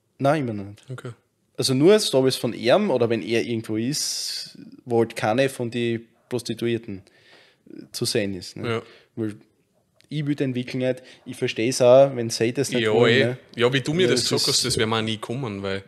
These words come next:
Speaker 1: Ja.
Speaker 2: die haben irgendwie gesagt, also ich glaub, du hast mir dann erzählt, dass die,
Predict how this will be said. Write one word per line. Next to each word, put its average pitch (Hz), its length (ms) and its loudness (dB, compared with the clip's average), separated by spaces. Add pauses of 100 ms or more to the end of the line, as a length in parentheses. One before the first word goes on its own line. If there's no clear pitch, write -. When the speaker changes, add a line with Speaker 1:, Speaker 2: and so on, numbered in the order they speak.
(180)
Speaker 1:
Ja. 110 400 0 (300)
Speaker 2:
die 104 120 -2
haben 113 140 -4
irgendwie 117 260 -4
gesagt, - 440 -6
also 120 220 -2 (120)
ich 117 80 -6
glaub, 127 180 -2
du 170 140 -4
hast - 180 -6
mir 165 80 -4
dann 170 140 -4
erzählt, 165 420 -4
dass - 260 -4
die, 120 640 -4